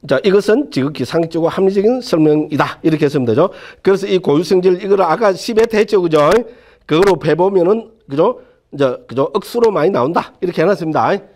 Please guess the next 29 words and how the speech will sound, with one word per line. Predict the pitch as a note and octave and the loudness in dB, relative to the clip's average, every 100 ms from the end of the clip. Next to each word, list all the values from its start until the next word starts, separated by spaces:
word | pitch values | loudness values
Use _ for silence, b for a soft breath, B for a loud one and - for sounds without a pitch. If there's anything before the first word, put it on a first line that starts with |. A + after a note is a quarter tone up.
| b b _ | b b _
그, | C3 A#2+ | -4 -4
그 | C#3+ | -2
또 | D3+ | -2
넘어가겠습니다. | C#3+ F3 C3 C3 D#3+ C3+ C3 D4+ B B B | 0 0 0 -2 -2 0 0 -2 B B B
그 | - | -4
다음에 | D3 G#3 F3+ F#3+ - _ - | 0 2 2 0 -2 _ -8
이제 | E3 D3+ D3+ | -2 -2 -4
사십 | - D#3 D#3 F3 | -8 -6 -6 -4
쪽 | F#3 | -2
밑에 | E3+ F#3+ D#3+ D3+ - - | 0 0 -2 -2 -8 -4
이 | D3 | 0
번입니다. | E3+ F#3+ E3+ C#3 A3 - b b b b | 2 4 2 2 0 -6 b b b b
자, | D3+ A2+ - b b b b _ _ - | 0 0 -4 b b b b _ _ -6
이 | G#3+ G3 | -2 0
세상에는 | F#3 E3+ F3+ F#3 A3 C#4 | 0 0 2 2 2 0
고유 | - C3+ D#3 | -2 0 0
성질을 | D3+ D#3 D3+ C#3+ | -2 -2 -2 -2
가진 | D3+ D3 | -2 -2
법이 | C#3 C#3+ | -2 0
몇 | B2+ F3+ F#3 | 2 0 0
개 | G#3 | 0
있는가? | E3 D3+ | 0 0
아까 | - A#3 | -2 -2
제가 | - G#3+ | -2 -4
설명한 | G#3+ A#3+ A#3+ | -2 0 2
거 | A#3+ A3+ | 2 2
다 | A#3+ - - | 0 -6 -10
그대로 | - A3+ A#3+ | -4 -2 -2
있죠? | G3 G3 A#3+ C4+ | 0 0 0 -4